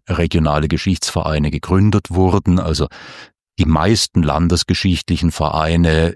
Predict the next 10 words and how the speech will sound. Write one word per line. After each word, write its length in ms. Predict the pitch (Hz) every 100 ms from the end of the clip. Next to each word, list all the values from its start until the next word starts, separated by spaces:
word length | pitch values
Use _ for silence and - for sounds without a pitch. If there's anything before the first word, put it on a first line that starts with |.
| _ -
in 220 | 87 78
Deutschland 720 | 78 85 - 95 87 92 -
oder 240 | 87 69 - _ -
darüber 320 | - 73 71
hinaus 420 | 69 67 76 92
auch 220 | - 90 78
im 140 | 73
gesamten 420 | - 82 78 -
deutschsprachigen 760 | 76 78 - - 73 76 87 78
Raum 220 | 73